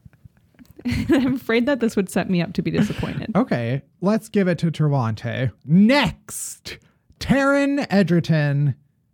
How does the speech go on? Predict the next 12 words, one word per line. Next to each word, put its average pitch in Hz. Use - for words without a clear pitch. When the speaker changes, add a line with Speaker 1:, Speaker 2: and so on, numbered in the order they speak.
Speaker 1:
Egerton? 247
Egerton? 226
Still 240
haven't 196
really 170
figured 147
it 135
out. 131
Versus 196
Michael 247
B. 202
Jordan. 117